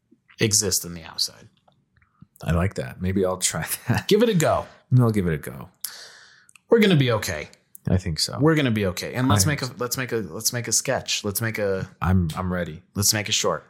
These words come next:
Speaker 2: I think, uh, yeah, the one I have in my head, I already told you about it, uh,
Speaker 1: We
Speaker 2: a
Speaker 1: talked
Speaker 2: week or
Speaker 1: about it.
Speaker 2: two ago.
Speaker 1: Yeah.
Speaker 2: I think that's a good one.
Speaker 1: I think
Speaker 2: A good
Speaker 1: that's
Speaker 2: one
Speaker 1: a
Speaker 2: to
Speaker 1: good
Speaker 2: start.
Speaker 1: start.
Speaker 2: It's simple. It's easy.
Speaker 1: Yeah.
Speaker 2: We can do it with a handful of people, maybe.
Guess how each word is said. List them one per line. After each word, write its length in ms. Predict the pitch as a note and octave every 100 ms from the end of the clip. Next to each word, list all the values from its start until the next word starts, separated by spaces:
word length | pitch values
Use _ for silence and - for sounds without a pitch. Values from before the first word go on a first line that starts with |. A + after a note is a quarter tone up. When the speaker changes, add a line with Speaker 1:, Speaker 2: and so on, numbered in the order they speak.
| -
Speaker 2:
I 80 |
think, 200 | G2+ G#2+
uh, 220 | G2+ F#2+ F2
yeah, 140 | F#2+
the 100 | F2
one 180 | F#2+ G#2
I 40 |
have 180 | G2+ G2
in 80 | F#2+
my 100 | E2+
head, 340 | F2+ F#2 F2+ F2
I 120 | F#2
already 220 | A2 E2
told 200 | - F#2
you 60 | E2+
about 200 | D#2 D#2+
it, 140 | -
uh, 220 | E2 D#2 D2+
Speaker 1:
We 80 | G#2+
Speaker 2:
a 20 |
Speaker 1:
talked 180 | F#2+ E2+
Speaker 2:
week 120 | G#2+
or 20 |
Speaker 1:
about 40 | G2+
it. 60 |
Speaker 2:
two 160 | - D#2+
ago. 320 | D2+ C2+ C2+ - -
Speaker 1:
Yeah. 260 | G2 B1 - _ _ _ - - -
Speaker 2:
I 40 |
think 160 | F#2 F2
that's 140 | D#2+
a 40 | E2+
good 160 | F2
one. 180 | C2+ D2 - -
Speaker 1:
I 80 |
think 140 | A2 A2+
Speaker 2:
A 20 |
good 100 | F#2+
Speaker 1:
that's 80 | F2
Speaker 2:
one 40 | F2
Speaker 1:
a 40 |
Speaker 2:
to 40 | -
Speaker 1:
good 60 |
Speaker 2:
start. 100 | F#2
Speaker 1:
start. 120 | F2+ C#2+
Speaker 2:
It's 100 | -
simple. 340 | A#2 G#2 G#2
It's 160 | F2+ F2
easy. 400 | G2+ F#2+ F#2+ F#2+ _ _ -
Speaker 1:
Yeah. 180 | F2 -
Speaker 2:
We 100 | F2+
can 140 | F#2 F#2
do 180 | F#2+ F#2+
it 40 |
with 240 | E2+ E2 _ _ _ _ _ _ _ - -
a 40 | -
handful 400 | - F2+ F#2 G2
of 60 | F#2
people, 260 | F#2+ F#2
maybe. 440 | F#2 F#2 F2+ F#2